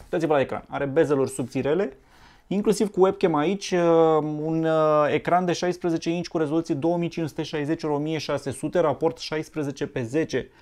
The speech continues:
de aspect, nouăzeci și nouă la sută din culorile D C I pe trei acoperite, bezel subțire, după cum vă spuneam, carcasa este dintr-un aliaj de magneziu, unul dintre secretele care au dus la această greutate redusă, pe restul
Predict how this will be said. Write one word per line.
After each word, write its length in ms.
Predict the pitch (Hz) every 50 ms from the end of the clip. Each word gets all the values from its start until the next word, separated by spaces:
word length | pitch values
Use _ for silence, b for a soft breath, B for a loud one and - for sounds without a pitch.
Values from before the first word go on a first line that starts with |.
| B B B B B B B B
de 200 | - 131 139 151
aspect, 640 | 156 151 139 120 - - - - - 135 156 156 -
nouăzeci 460 | 143 135 139 160 180 185 165 170 160
și 120 | - -
nouă 200 | 147 147 151 156
la 140 | 151 151 139
sută 320 | 120 - - 151 139 160 147
din 220 | 123 147 147 147
culorile 380 | - - 135 147 147 127 147 139
D 160 | 123 143 127
C 60 | -
I 200 | 143 139 135 139
pe 160 | - - 127
trei 220 | 120 - - 139 139
acoperite, 760 | 131 - - 131 104 - 117 113 110 107 - 143 160 165 b b b b b b b b
bezel 320 | - 139 175 190 175 190 170
subțire, 420 | - - 151 - - 170 170 170
după 240 | 151 151 - - 139
cum 160 | - 151 156
vă 120 | 151 156 151
spuneam, 380 | 151 - - 127 123 135 156
carcasa 640 | - - 165 160 139 - - 185 196 180 - - 165
este 240 | 156 135 - - 151
dintr-un 300 | 143 151 147 139 151 151
aliaj 320 | 143 139 139 160 170 160
de 100 | 151 165
magneziu, 580 | 160 151 143 135 123 135 156 151 123 104 113 120
unul 160 | 127 135 135
dintre 640 | 123 127 127 120 131 131 131 123 120 120 113 104 - _ _ _
secretele 960 | - - - - 131 - - 165 165 170 - - 139 127 120 120 120 117 113
care 180 | - - 120 120
au 80 | 120
dus 180 | 113 123 139 123
la 100 | 135 131
această 320 | 127 120 135 127 - -
greutate 420 | 127 120 120 117 117 139 135 - 127
redusă, 380 | 117 113 104 117 127 - -
pe 220 | 156 143 - - 135
restul 560 | 131 139 131 135 - 127 117 117 - - -